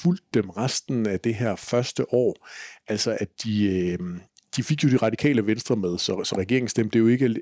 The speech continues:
øh, alene igennem. Øh, det radikale Venstre har igennem mange, mange år ønsket at, øh, at fjerne en helligdag, så det ville være mærkeligt, hvis partiet ikke også var en, øh, var en del af sådan et, øh, et forslag. Men, men det virker som om, at den proces og det forløb, der var omkring,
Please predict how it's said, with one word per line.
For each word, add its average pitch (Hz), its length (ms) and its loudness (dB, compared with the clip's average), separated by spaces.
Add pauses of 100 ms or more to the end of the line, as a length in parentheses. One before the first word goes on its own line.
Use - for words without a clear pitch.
(120)
øh, 101 140 -2 (100)
alene 110 360 0
igennem. 104 480 0
Øh, 95 120 0
det 90 200 -4
radikale 98 360 -2
Venstre 107 280 -4
har 90 80 -4
igennem 95 300 -2 (520)
mange, 127 200 0
mange 110 200 0
år 110 340 4
ønsket 110 400 2
at, 95 340 0
øh, 95 120 2
at 92 60 -2
fjerne 104 300 -2
en 98 60 -4
helligdag, 107 380 2
så - 100 -6
det 104 100 0
ville 101 120 0
være 101 100 2
mærkeligt, 107 380 -2
hvis 95 120 -2
partiet 104 380 0
ikke 107 320 0
også 98 280 -4
var 95 120 0
en, 92 180 -4
øh, 90 140 -4 (480)
var 98 80 -2
en 101 60 -2
del 113 260 0
af 95 60 -2
sådan 110 160 -2
et, 95 120 -2
øh, 92 60 0
et 95 200 -4
forslag. 104 500 0
Men, 92 120 -4 (360)
men 107 100 -2
det 101 180 -2
virker 165 240 6
som 120 180 -2
om, 135 180 -2
at 110 180 -4
den 131 120 0
proces - 560 0
og 110 60 -2
det 110 80 -4
forløb, 131 380 4
der 104 80 -2
var 113 200 -2
omkring, 123 460 -4